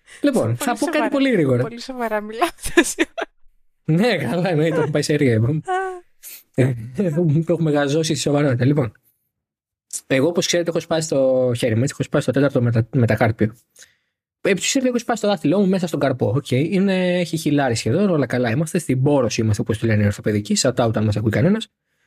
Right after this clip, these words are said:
Speaker 1: Αν μας ακούει κανένας, ας μου στείλει κανένα μήνυμα, γιατί ψάχνω. Και, και τέλος πάντων, αποφασίζω να αλλάξω ορθοπαιδικό, γιατί ο προηγούμενος δεν μου πολύ έκανε. Φτάνω λοιπόν στον ορθοπαιδικό. Ελπίζω,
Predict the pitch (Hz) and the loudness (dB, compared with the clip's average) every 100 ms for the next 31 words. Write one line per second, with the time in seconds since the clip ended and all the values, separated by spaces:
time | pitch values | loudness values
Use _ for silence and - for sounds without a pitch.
0 | _ - 240 - 247 247 240 240 214 - | _ -2 0 0 0 0 0 0 -2 -4
1 | 202 294 277 131 110 104 107 123 156 165 | -2 0 0 0 0 2 2 2 2 0
2 | - 170 107 131 _ _ - - - - | 0 2 2 0 _ _ -20 -16 -16 -16
3 | _ - 208 160 - - - 160 - _ | _ 2 4 4 -4 -8 -4 -4 -6 _
4 | _ _ _ - - 359 339 302 254 311 | _ _ _ -8 0 0 2 0 0 0
5 | 302 247 214 202 269 247 220 233 226 202 | 0 0 -2 0 0 2 0 -2 -2 0
6 | 180 175 135 233 247 214 202 175 196 202 | 0 2 0 0 0 -2 -2 0 0 2
7 | 180 170 160 117 107 110 170 262 - 262 | 2 2 0 0 0 0 0 -2 0 0
8 | 190 165 143 123 120 107 117 123 143 190 | 2 2 0 0 0 0 0 0 0 -2